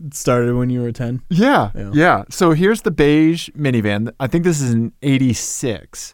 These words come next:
Speaker 1: Mm-hmm.
Speaker 2: right? So I think they had been out about two years around then.
Speaker 1: Right.
Speaker 2: Beige, wood grain.
Speaker 1: When your parents got the first one, did they send it back and say, "No,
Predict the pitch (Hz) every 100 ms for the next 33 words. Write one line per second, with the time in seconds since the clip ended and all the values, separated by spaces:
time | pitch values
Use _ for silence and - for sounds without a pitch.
0 | - 123 117 104 101 113 131 - - 131
1 | 123 156 175 156 127 113 117 110 104 101
2 | 104 - - - 123 101 98 92 64 -
3 | - - _ - 110 98 95 80 80 -
4 | - 101 98 87 - - 110 117 131 143
5 | 165 165 - - 120 117 135 139 131 123
6 | 123 127 147 160 143 - 151 160 147 170
7 | 156 147 151 143 127 - 135 139 151 139
8 | 143 135 127 117 139 127 117 107 113 117
9 | 117 127 143 165 170 139 123